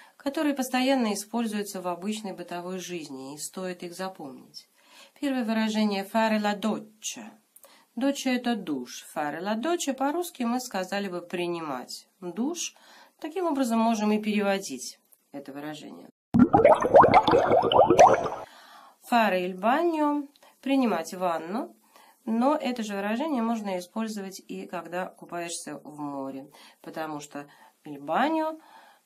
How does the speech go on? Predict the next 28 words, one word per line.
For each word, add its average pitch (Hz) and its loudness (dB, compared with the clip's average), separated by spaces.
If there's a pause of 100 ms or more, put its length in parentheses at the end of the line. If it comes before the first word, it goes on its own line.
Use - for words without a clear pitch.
многозначное 165 -6
слово, 220 -8
это 180 -10
и 151 -16
ванна, 247 -2 (460)
это 226 -8
и - -14
купание, 277 0 (840)
это 427 -2
и 254 4
туалет. 165 -4
Если 185 -10
ты 180 -8
будешь 175 -8
искать 165 -8
в - -20
каком-то 165 -10
учреждении 165 -6
или 160 -14
в 160 -20
доме 156 -10
туалет, 160 -10
ты 202 -12
сможешь 190 -10
спросить: 175 -12 (160)
«Dov'è 226 -4
il 165 -6
bagno?» 139 -6